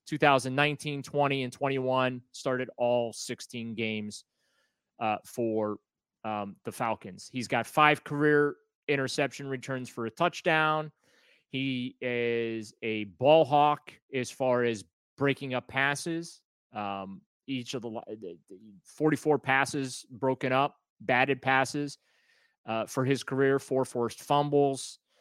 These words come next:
Um, had four and a half sacks in twenty twenty for the Falcons. Um, I don't remember many Browns linebackers that are sack machines. Um, and then the other,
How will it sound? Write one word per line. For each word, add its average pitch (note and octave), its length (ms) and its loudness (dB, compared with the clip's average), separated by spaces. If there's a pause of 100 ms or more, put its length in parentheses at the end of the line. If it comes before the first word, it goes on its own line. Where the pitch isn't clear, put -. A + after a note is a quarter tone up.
(360)
Um, A2 480 -4 (1040)
had G3 200 6
four B3 360 6
and C#4+ 80 2
a G#3 40 4
half G3 220 2
sacks - 720 0 (160)
in C3+ 400 0
twenty D#3 420 2
twenty A2+ 540 -6 (180)
for - 140 -10
the A#2 80 -4
Falcons. F#2+ 720 -8 (800)
Um, A#2+ 360 -2
I C3+ 120 6
don't F3 200 4
remember D#3+ 360 2
many D3+ 220 0
Browns C#3 360 2
linebackers B2 680 0
that A#2 280 -4
are A#2 160 -2
sack A#2 380 -2
machines. F#2 640 -12 (560)
Um, C3 300 2
and D#3+ 120 0
then E3 140 4
the E3 140 -2
other, G#3+ 420 6